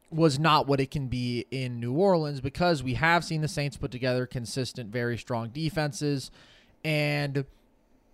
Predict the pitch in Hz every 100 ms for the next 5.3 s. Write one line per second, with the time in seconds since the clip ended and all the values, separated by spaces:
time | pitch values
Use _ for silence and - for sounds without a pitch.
0 | _ 147 139 220 147 143 147 _ - 147
1 | 190 160 151 - 202 196 123 120 117 107
2 | 180 156 - - 139 135 139 135 - 139
3 | 170 175 135 120 104 _ _ - 143 143
4 | 185 117 - - - 139 156 143 220 214
5 | 175 - -